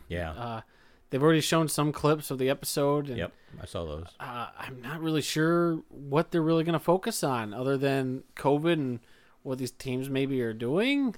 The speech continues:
Speaker 1: Yeah.
Speaker 2: Uh, um,
Speaker 1: I saw one scene of a, of a coach i-, in a briefing room, uh, wearing a full face shield, you know,
Speaker 2: Right.
Speaker 1: to mask up or whatever. So, yeah, it'll be interesting to see how they,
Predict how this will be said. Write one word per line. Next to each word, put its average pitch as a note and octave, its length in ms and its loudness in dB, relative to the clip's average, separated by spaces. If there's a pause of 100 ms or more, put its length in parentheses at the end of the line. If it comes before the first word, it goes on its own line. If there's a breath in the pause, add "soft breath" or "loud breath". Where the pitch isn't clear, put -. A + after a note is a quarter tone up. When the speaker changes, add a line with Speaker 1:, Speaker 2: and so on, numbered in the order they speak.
Speaker 1:
Yeah. D#2+ 320 -10
Speaker 2:
Uh, F2+ 320 -14
um, B2+ 400 -8 (160)
Speaker 1:
I A2 120 -2
saw G#2+ 220 2
one G#2 200 2
scene G#2+ 240 0
of F#2 80 0
a, E2 180 0
of F2 140 -2
a D#2+ 60 -6
coach - 600 -2
i-, G2 60 -6
in G2 220 -4
a F2+ 60 -2
briefing G#2 380 -4
room, F#2 420 -2 (320 soft breath)
uh, D#2+ 320 -8 (680)
wearing A2 380 0
a F#2 100 -4
full G#2+ 240 0
face A2 240 2
shield, B1+ 400 -10 (400)
you F#2 100 -6
know, D2 260 -10 (180)
Speaker 2:
Right. A2+ 640 -10
Speaker 1:
to F#2+ 80 -12
mask E2+ 420 -6
up E2+ 180 -6
or D2 60 -10
whatever. C#2 400 -10 (600 soft breath)
So, G#2 180 2
yeah, G2+ 260 2
it'll A#2 200 0
be C3 140 2
interesting A#2+ 340 -2
to F2 80 -8
see G2 200 -4
how F#2 200 2
they, F2 360 -2